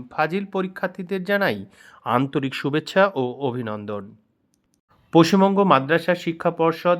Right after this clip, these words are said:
দুই হাজার পঁচিশ সালের হাই মাদ্রাসা আলিম ও ফাজিল পরীক্ষার্থীদের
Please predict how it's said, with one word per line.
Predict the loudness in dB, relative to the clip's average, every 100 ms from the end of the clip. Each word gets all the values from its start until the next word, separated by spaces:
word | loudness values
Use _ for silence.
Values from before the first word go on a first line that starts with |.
| -4
দুই | -8 -6
হাজার | -6 -4 -6
পঁচিশ | -6 -10 -8 -8
সালের | -6 -4 -4
হাই | -4 -6
মাদ্রাসা | -6 -6 -8 -6 -2 -2 -2 -14 _ _
আলিম | 2 2 2 -2
ও | -4 -2
ফাজিল | -2 0 -4
পরীক্ষার্থীদের | -4 -6 -6 -4 -4 -4 -4 -6